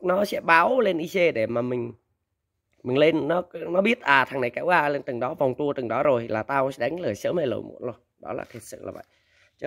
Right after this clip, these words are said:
không, không phải là em nói gì. Đó là tùy vào mỗi người thôi, không có dài dòng văn tự đâu, chứ còn nhiều khi nói nó mông lung lắm, nhiều anh tin. Thì mình cũng chỉ nói <laughs> sơ vậy thôi, chứ còn bây giờ mà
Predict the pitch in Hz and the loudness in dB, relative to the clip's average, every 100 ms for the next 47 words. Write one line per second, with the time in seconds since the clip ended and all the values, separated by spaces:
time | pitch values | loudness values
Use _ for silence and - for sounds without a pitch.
0 | 143 131 117 156 107 95 123 139 135 196 | -6 -6 -8 -10 -8 -6 -6 -6 -6 -6
1 | 147 - _ - 165 - _ 147 139 131 | -8 -10 _ -6 -4 -4 _ 2 2 -2
2 | 123 - - _ - 131 139 156 151 156 | -6 -10 -20 _ -4 -2 -2 2 2 4
3 | 190 180 202 202 202 196 - _ - 143 | 0 0 -4 -2 -2 -4 -10 _ -4 0
4 | 139 139 156 165 160 165 156 165 160 160 | 0 0 -2 -6 -4 -2 -2 -4 -6 -4
5 | 127 131 131 135 185 160 156 - - - | -2 -2 -2 -4 -4 -4 -6 -10 -20 -20
6 | - 147 175 214 220 208 180 190 190 214 | -2 4 4 4 2 2 2 2 2 -2
7 | - _ - 151 131 160 170 165 165 175 | -4 _ -4 -2 0 -2 -6 -8 -12 -12
8 | - 190 - _ _ _ _ _ _ - | -6 -6 -6 _ _ _ _ _ _ -4
9 | 131 131 131 - 160 156 135 170 190 190 | -2 0 -2 -6 -4 2 2 2 4 4
10 | 175 143 - 160 139 _ _ _ _ - | 4 2 -4 -8 -10 _ _ _ _ -14
11 | 139 120 120 117 113 - _ _ - 156 | -10 -8 -8 -10 -16 -20 _ _ -2 0
12 | 139 123 120 113 | 2 2 2 0